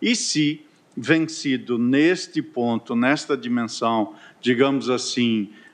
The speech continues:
de, eh, incognoscibilidade, no mérito,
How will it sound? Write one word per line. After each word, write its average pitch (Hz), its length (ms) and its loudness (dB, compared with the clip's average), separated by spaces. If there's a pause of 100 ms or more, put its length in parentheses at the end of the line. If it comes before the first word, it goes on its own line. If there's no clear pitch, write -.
de, 117 840 0 (360)
eh, 113 480 0
incognoscibilidade, 143 1500 0
no 190 260 2
mérito, 131 520 0